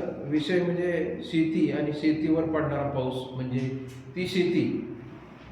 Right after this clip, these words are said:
महाराष्ट्रात ही पावसाच्या पाण्यावर अवलंबून असणारी.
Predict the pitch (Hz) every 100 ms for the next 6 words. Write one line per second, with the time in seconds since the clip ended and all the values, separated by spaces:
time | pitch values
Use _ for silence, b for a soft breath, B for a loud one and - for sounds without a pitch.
0 | - 127 127 127 131 147 147 147 147 151
1 | 143 135 160 160 - 160 151 160 160 151
2 | 147 139 131 120 120 120